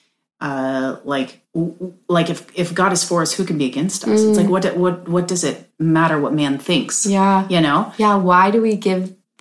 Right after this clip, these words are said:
Speaker 2: them, man, so much weight, their words so much weight, and their
Speaker 1: Yeah.
Speaker 2: opinions so much weight in our lives?
Speaker 1: Yeah.
Speaker 2: You know?
Speaker 1: Yeah. Still trying to figure
Speaker 2: Yeah.
Speaker 1: all that out.
Speaker 2: Yeah.
Speaker 1: <laughs>
Speaker 2: Yeah.
Speaker 1: But
Speaker 2: Yeah.
Speaker 1: yeah, I think, yeah, I think part of it too is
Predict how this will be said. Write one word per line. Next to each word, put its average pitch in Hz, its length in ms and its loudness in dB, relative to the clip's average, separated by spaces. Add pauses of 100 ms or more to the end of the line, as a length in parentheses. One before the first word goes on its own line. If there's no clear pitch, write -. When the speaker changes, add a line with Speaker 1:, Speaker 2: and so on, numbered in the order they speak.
Speaker 2:
them, 180 580 0 (380)
man, 190 360 2
so 185 260 -2
much 175 240 0
weight, 170 600 -2
their 175 180 2
words 170 320 0
so 170 140 -4
much 165 240 -6
weight, 180 340 -4
and 180 80 -2
their 175 140 2
Speaker 1:
Yeah. 147 180 0
Speaker 2:
opinions 180 360 -2
so 208 100 -6
much - 220 -10
weight - 180 -8
in - 100 -10
our - 140 -10
lives? - 640 -8
Speaker 1:
Yeah. 165 160 0
Speaker 2:
You 160 180 2
know? 196 200 -4 (180)
Speaker 1:
Yeah. 170 380 0 (300)
Still - 160 -4
trying 180 180 -2
to 180 40 -4
figure 156 320 -6
Speaker 2:
Yeah. 233 220 6
Speaker 1:
all 208 80 2
that 147 160 0
out. 147 180 -2
Speaker 2:
Yeah. 254 680 4
Speaker 1:
<laughs> 359 200 2
Speaker 2:
Yeah. 220 440 2
Speaker 1:
But 262 80 -6 (300)
Speaker 2:
Yeah. - 160 -4
Speaker 1:
yeah, 214 320 2
I 175 100 2
think, 180 380 -2
yeah, 175 340 0
I 143 80 -2
think 175 360 -2
part 165 160 0
of 175 80 2
it 175 120 -2
too 170 260 -4
is 185 220 -6